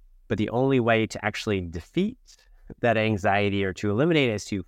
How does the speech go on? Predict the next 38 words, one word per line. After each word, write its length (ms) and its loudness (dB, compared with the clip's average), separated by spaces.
face 420 -4
it. 460 -10
And 360 0
if 200 -6
you 360 -2
have 180 -2
this 180 -4
habit 360 0
of 80 -6
always 440 0
just 220 -10
creating 720 -2
goals 440 0
and 100 -4
like, 160 -10
"Oh, 100 -8
I'm 140 -6
a 40 -8
goal-oriented 480 -2
person," 460 -2
you 280 -2
tell 220 -2
yourself 300 0
that 100 -4
it's 80 -12
a 60 -4
good 300 0
thing 200 0
that 100 2
you're 100 -2
creating 320 0
goals, 400 0
but 100 0
it 80 -4
might 260 2
actually 360 -2
be 140 -4
reinforcing 1120 -2